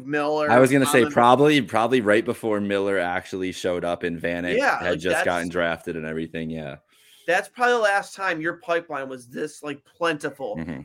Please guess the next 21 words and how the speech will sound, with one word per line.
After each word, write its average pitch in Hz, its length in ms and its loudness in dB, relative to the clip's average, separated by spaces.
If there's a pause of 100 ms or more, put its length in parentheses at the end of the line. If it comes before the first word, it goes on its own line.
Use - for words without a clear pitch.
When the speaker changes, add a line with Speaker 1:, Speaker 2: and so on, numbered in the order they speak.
Speaker 1:
with 143 120 -4
high, 151 360 -2
with 147 120 -8
high-end 147 380 -2
prospects. 143 640 -6 (400)
And, 147 380 -2 (720)
you 165 80 -12
know, 165 100 0
you 170 180 -4
have 175 320 2 (220)
almost 180 340 -2
a 165 60 -6
bona 180 320 -4
fide 170 260 0
stud 170 280 -2
in 151 100 -4
Devin 151 280 -2
Levi 147 360 -2
two 156 220 -18
years 143 280 -4
out. 117 260 -4